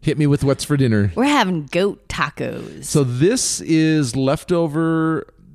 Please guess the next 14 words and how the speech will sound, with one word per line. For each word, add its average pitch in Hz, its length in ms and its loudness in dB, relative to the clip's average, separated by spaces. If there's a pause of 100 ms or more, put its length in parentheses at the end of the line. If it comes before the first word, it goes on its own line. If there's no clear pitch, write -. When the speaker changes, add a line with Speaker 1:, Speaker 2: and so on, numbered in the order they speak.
(300)
Speaker 1:
goat 131 440 0
and 117 180 -2
vegetable 113 480 -2
kebabs 95 720 -2
that 107 160 0
we 98 560 0
had 95 340 -2
from 95 280 -2
the 92 100 0
Zoe's 98 400 0
Ghana 107 240 0
Kitchen 104 460 -2
cookbook. 90 720 -4 (600)
And 113 600 0